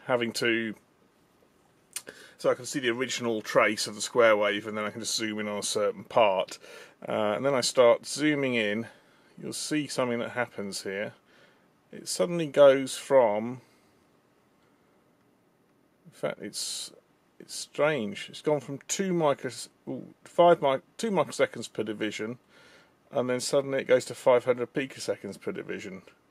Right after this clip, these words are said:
So that's not quite what I was hoping for. Um, so, and in fact, it, when it goes back from the five hundred picosecond, you go back, it goes back to five microseconds per division. Now, interestingly, um,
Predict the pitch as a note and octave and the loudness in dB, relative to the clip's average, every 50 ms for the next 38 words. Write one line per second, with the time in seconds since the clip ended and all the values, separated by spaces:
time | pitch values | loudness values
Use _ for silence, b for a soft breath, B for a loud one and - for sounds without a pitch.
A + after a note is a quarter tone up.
0 | B B B B B B B B B B B B _ - - - - C3 B2+ B2+ | B B B B B B B B B B B B _ -10 -6 2 6 8 8 10
1 | B2 B2 G2+ - - - - - - - - C#3 A#2 - - A#2 A#2 G#2+ G#2+ G#2 | 8 8 6 2 -2 -6 -8 -8 -2 4 6 6 6 6 4 4 6 6 6 4
2 | - - A2+ G#2+ G2 - G#2 G2 F#2+ - - F#2+ G2 G#2+ A2+ - _ - - - | 4 2 0 0 0 -4 -10 -12 -12 -8 -6 -4 -4 -4 -6 -8 _ -20 -16 -10
3 | - A#2 A2+ A2+ A2+ A2 A2 G#2+ G#2 B B B B B B B B B B B | -6 -2 0 0 0 -2 -4 -8 -12 B B B B B B B B B B B
4 | B B B _ - - - - C3 C3 B2+ B2+ B2 - - - B2 A#2+ B2 - | B B B _ -14 -8 2 6 8 8 8 6 4 2 -4 -6 -6 -6 -2 0
5 | - E3 - - A2 - - _ _ _ _ _ _ _ _ _ _ _ _ _ | 0 0 0 -2 -6 -8 -14 _ _ _ _ _ _ _ _ _ _ _ _ _
6 | _ _ _ _ _ _ _ _ _ _ _ - C#3+ D3 - - - C#3 B2+ A#2+ | _ _ _ _ _ _ _ _ _ _ _ -8 -6 -6 -4 0 2 2 2 2
7 | - - _ D3+ C#3 - - - - - A#2+ A2+ - - C3 B2 A#2+ A#2+ A2 G#2 | -2 0 _ 4 4 4 2 -2 -10 -10 -10 -10 -4 0 0 0 0 -2 -6 -8
8 | - - B2 A#2 G#2+ - - - G#2+ G2+ - - G#2+ A2 G#2 - A#2 G#2+ G2+ - | -8 -6 -8 -6 -6 -6 -2 -2 -2 -2 -2 -6 -10 -8 -2 -2 -2 -2 0 0
9 | B2 A2+ - - - - A#2+ A2+ - - - - - - - - A#2+ A2+ A2 A#2+ | 0 0 0 -2 -4 -4 -4 -2 -2 -4 -6 -6 -10 -10 -4 0 2 2 2 0
10 | B2+ C3 C3+ C3+ C3 - A2 G2 - - G2 F2+ - - F2 F#2 F2+ F2 - - | -2 -2 -2 -2 -2 -4 -6 -6 -6 -6 -6 -6 -8 -12 -12 -12 -14 -14 -14 -14
11 | - - B B B B B B B _ _ - G#2+ F#2 G2+ G2 G2 G#2 G2 F#2 | -16 -16 B B B B B B B _ _ -10 -10 -8 -8 -8 -8 -8 -8 -8
12 | - - F#2+ F2+ F#2 b b b b b b b b _ _ _ _ _ _ _ | -8 -10 -10 -12 -14 b b b b b b b b _ _ _ _ _ _ _
13 | _ _ _ _ _ _ _ _ B B B B B B B _ - C3+ B2+ C3+ | _ _ _ _ _ _ _ _ B B B B B B B _ -2 -2 0 2
14 | A2+ D#3 D#3+ C#3+ - - C3 - - - A#2+ G#2+ G#2 G2+ G#2 G#2+ G#2+ A2+ A#2+ - | 2 0 0 0 2 2 2 2 2 -2 -4 -4 -4 -2 -2 -2 -2 -2 -4 -6
15 | - - - A#2 A#2 A#2 A#2 A#2 A2+ A2 | -10 -8 -4 0 2 2 2 0 -2 -6